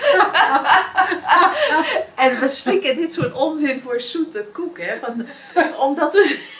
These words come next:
<laughs> omdat we zo gewend zijn om alles in de tijd te zetten binnen die vorm. Om alles een oorzaak en een gevolg, eh, te, te geven en het aan elkaar te koppelen. En het is natuurlijk nu in deze tijd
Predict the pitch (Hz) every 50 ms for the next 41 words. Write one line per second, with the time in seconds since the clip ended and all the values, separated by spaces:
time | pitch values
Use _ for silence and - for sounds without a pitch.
0 | - - - - - 359 330 302 - 339 320 302 - - 262 269 - - 269 294
1 | - - - - - - 214 185 190 175 208 220 240 302 294 - - 190 170 160
2 | 160 160 - - - - - - - 226 226 220 254 269 269 254 - 277 262 240
3 | 208 208 214 - - 269 254 254 269 277 - - - - 202 190 - 220 196 180
4 | 180 - 180 160 - - - _ _ 151 147 147 233 269 277 262 226 - 190 190
5 | 185 180 185 190 214 226 226 175 156 147 - - - - - _ - 214 220 220
6 | - - 233 247 240 254 294 - - - - - - 190 220 220 - - - 214
7 | 196 190 - - 226 269 311 330 311 - 240 214 214 - - 214 196 196 196 -
8 | 208 180 - 196 214 262 302 294 302 - - - _ _ _ _ _ _ _ -
9 | 180 180 175 170 175 175 175 - - 202 196 165 170 175 - 190 190 185 - 208
10 | 196 180 175 175 202 196 196 208 - 226 214 202 196 - 220 233 269 285 - -
11 | 175 - - - - _ _ _ - 220 - - 202 202 - 226 240 240 254 269
12 | 247 240 240 247 247 - 277 269 247 247 - 220 220 233 254 269 233 208 202 233
13 | 247 269 254 - 233 226 - 233 214 214 220 220 -